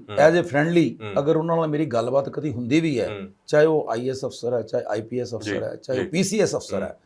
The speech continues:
Speaker 1: ਹੂੰ।
Speaker 2: ਉਹ, ਉਹਨਾਂ ਤੇ ਹਮੇਸ਼ਾ ਹੀ ਗੱਲ ਇਹ ਮੈਂ ਸੁਣਦਾ ਉਹਨਾਂ ਦੇ ਮੂੰਹ ਚੋਂ ਕਿ ਵਿਵੇਜਾ ਸਾਹਿਬ, ਸਰਕਾਰ ਐਡਮਿਨਿਸਟ੍ਰੇਸ਼ਨ ਦੇ ਅਫਸਰਾਂ ਨੂੰ,
Speaker 1: ਹੂੰ।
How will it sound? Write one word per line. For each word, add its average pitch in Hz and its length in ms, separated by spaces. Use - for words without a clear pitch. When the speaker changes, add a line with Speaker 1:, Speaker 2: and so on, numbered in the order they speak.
Speaker 1:
ਹੂੰ। 98 160
Speaker 2:
ਉਹ, 196 200
ਉਹਨਾਂ 226 300
ਤੇ 196 160
ਹਮੇਸ਼ਾ 202 380
ਹੀ 233 80
ਗੱਲ 165 240
ਇਹ 175 340
ਮੈਂ 160 140
ਸੁਣਦਾ 156 280
ਉਹਨਾਂ 165 160
ਦੇ 131 80
ਮੂੰਹ 127 180
ਚੋਂ 123 260
ਕਿ 170 80
ਵਿਵੇਜਾ 151 320
ਸਾਹਿਬ, 156 500
ਸਰਕਾਰ 160 720
ਐਡਮਿਨਿਸਟ੍ਰੇਸ਼ਨ 160 640
ਦੇ 160 180
ਅਫਸਰਾਂ 156 380
ਨੂੰ, 104 240
Speaker 1:
ਹੂੰ। 98 140